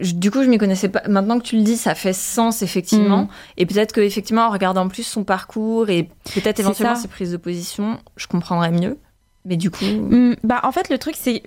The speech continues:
Speaker 2: en fait, faut vraiment le savoir parce que
Speaker 1: Mm.
Speaker 2: les musiques en question, elles ont pas non plus, euh,
Speaker 1: Oui. Ok.
Speaker 2: euh, buzzé, ou elles ont pas eu de, de, de prime ou quoi que ce, enfin,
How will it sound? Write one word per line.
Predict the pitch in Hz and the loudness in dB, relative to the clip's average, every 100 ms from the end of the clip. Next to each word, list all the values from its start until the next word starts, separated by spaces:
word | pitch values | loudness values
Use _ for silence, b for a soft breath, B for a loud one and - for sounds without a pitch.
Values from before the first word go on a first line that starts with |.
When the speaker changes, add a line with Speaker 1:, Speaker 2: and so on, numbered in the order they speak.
| - | -2
Speaker 2:
en | 226 | 0
fait, | 269 | 0
faut | - 196 | 0 0
vraiment | 185 202 220 | 2 2 2
le | |
savoir | 208 214 202 | 0 0 0
parce | 196 190 | 0 -2
que | - 190 180 180 | 2 4 4 2
Speaker 1:
Mm. | 220 - | -2 -2
Speaker 2:
les | 214 208 | 2 4
musiques | 208 233 240 - | 4 4 2 0
en | 226 | 0
question, | 196 214 - 277 277 B B B B | -2 -4 -2 -4 -4 B B B B
elles | - 196 | -2 0
ont | 185 | 2
pas | 220 247 | 2 4
non | 233 214 | 4 2
plus, | - 220 220 | 4 4 6
euh, | 190 185 180 180 180 175 175 175 185 | 6 6 6 6 4 4 2 2 2
Speaker 1:
Oui. | 196 180 | 2 0
Ok. | 180 B B B B | -2 B B B B
Speaker 2:
euh, | 185 175 | 2 4
buzzé, | 160 196 180 202 208 208 | 2 2 2 2 4 4
ou | |
elles | 190 175 | 4 2
ont | |
pas | 165 202 | 2 4
eu | 220 | 4
de, | 185 185 | 4 4
de, | 165 170 | 4 4
de | 170 | 2
prime | - - 196 196 185 | 2 2 4 4 2
ou | |
quoi | 180 190 | 2 0
que | 180 | -2
ce, | - | -2
enfin, | 196 180 175 170 | 0 2 2 0